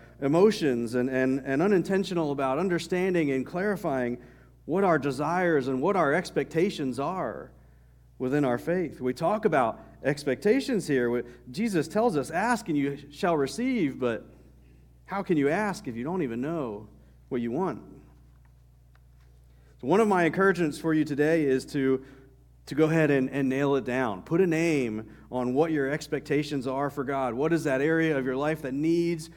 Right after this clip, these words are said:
a victory? Put a name on it and expect that God is gonna be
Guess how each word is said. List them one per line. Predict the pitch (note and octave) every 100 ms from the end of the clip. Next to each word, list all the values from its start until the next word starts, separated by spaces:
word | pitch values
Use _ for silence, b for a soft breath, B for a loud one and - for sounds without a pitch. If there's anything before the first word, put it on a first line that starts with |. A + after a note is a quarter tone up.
| B -
a | B2
victory? | D3 E3 E3 D#3+
Put | D3+ - E3
a |
name | D#3+ D#3 D#3 D3+
on | D3
it | D3 D3 B B
and | A#2
expect | A2 - C#3+ C#3+ C3
that | A2
God | C#3 C#3+ B2+
is | A#2
gonna | C3+ A2
be | B2+ B2 A2